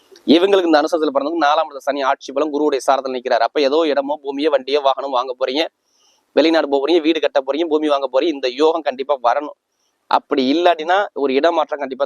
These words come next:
தொழிலையே, வேலை உத்தியோகத்துல கண்டிப்பா ஒரு மாற்றம் இருக்கும். இனிமே நீங்க போகக்கூடிய பாதை எல்லாமே வெற்றி பாதை. ஒரு திருமண வாழ்க்கை சூப்பரா இருக்கும், கணவனுடைய ஒற்றுமையா இருக்கும், குழந்தை பாக்கியம் கண்டிப்பா கிடைச்சிரும். இனிமே எந்த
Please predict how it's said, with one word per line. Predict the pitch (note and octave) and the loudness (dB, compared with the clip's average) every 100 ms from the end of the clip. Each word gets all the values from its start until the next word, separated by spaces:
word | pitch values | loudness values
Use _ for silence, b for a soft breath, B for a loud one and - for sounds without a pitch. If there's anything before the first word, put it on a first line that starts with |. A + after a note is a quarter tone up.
| - | -4
தொழிலையே, | C#3 C#3 C3+ D3 C3+ | -4 -2 0 0 2
வேலை | C#3 C#3 | 0 0
உத்தியோகத்துல | B2+ C3+ D3+ | -6 -6 -4
கண்டிப்பா | C3+ C3 C3+ | -2 -2 -2
ஒரு | B2 | 0
மாற்றம் | A#2 - A2 | -2 -2 -8
இருக்கும். | G#2 - _ _ _ _ _ - | -10 -16 _ _ _ _ _ 0
இனிமே | C3+ E3+ | 4 4
நீங்க | F3+ D#3 | 2 2
போகக்கூடிய | E3 E3 D3+ | 2 2 2
பாதை | C#3 C#3+ | 0 0
எல்லாமே | E3+ D3+ | 0 -2
வெற்றி | D3+ - D#3+ | -2 -4 0
பாதை. | D3 | 0
ஒரு | B2+ A2+ | 0 -4
திருமண | D3+ D3+ | -2 0
வாழ்க்கை | C#3+ B2+ C3 | 0 -2 -6
சூப்பரா | D3+ C#3 D3 | -6 -2 -2
இருக்கும், | C3+ D3+ | -2 -4
கணவனுடைய | C#3 D3 C#3 | -4 -2 -4
ஒற்றுமையா | C3 - C#3 C3 | -4 -4 0 0
இருக்கும், | D3+ C#3+ | 0 -2
குழந்தை | C#3+ C#3 | -2 0
பாக்கியம் | C3+ B2 | -2 -4
கண்டிப்பா | B2+ C3 C3 | -4 -2 0
கிடைச்சிரும். | B2+ - F3 - _ _ _ _ - | -2 0 -2 -2 _ _ _ _ 0
இனிமே | D#3 F3 | 4 4
எந்த | D#3+ F#3 | 2 2